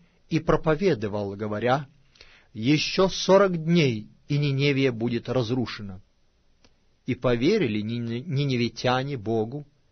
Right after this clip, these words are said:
и объявили пост, и оделись во вретище от большего из них до малого».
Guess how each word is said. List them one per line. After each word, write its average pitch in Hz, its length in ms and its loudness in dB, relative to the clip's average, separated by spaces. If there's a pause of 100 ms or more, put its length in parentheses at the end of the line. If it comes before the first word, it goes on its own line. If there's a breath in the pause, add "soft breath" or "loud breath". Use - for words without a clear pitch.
(460)
и 117 120 -2
объявили 120 460 2
пост, - 680 0 (440 soft breath)
и 143 120 4
оделись 143 480 4
во 131 140 4
вретище 180 800 0 (320)
от 165 200 6
большего 151 720 4
из 151 320 -4
них 156 360 -6
до 123 220 -2
малого». 98 520 -4